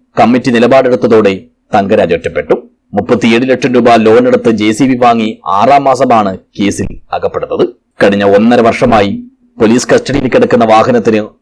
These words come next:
അറുപതിനായിരം രൂപ പ്രതിമാസം ലോൺ അടക്കുകയാണ് തങ്കരാജ്. തന്റെയും കുടുംബത്തിന്റെയും പേരിലുള്ള സ്ഥലവും സ്വർണവുമെല്ലാം വിറ്റും പണയപ്പെടുത്തിയുമാണ്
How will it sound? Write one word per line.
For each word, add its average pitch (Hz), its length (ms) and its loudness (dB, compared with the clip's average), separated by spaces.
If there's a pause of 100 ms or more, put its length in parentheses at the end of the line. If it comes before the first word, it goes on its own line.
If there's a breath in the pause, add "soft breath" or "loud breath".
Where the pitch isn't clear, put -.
(120)
അറുപതിനായിരം 127 600 0
രൂപ 113 240 2
പ്രതിമാസം 107 640 0
ലോൺ 107 280 2
അടക്കുകയാണ് 107 560 -2 (280)
തങ്കരാജ്. 73 400 -4 (520)
തന്റെയും 170 380 0
കുടുംബത്തിന്റെയും 160 680 0
പേരിലുള്ള 147 460 2
സ്ഥലവും 131 480 0
സ്വർണവുമെല്ലാം 127 760 0
വിറ്റും 120 400 -2
പണയപ്പെടുത്തിയുമാണ് 117 1040 -2